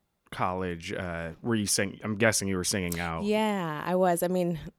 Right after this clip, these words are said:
Speaker 2: I wasn't doing so many gigs per se throughout college, but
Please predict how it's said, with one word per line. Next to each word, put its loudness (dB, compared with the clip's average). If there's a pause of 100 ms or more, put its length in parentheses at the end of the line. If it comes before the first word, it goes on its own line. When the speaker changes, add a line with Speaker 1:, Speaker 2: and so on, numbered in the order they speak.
(440)
Speaker 2:
I 2
wasn't 4
doing 2
so 0
many -2
gigs -2 (200)
per -6
se -2
throughout -6
college, -4
but -6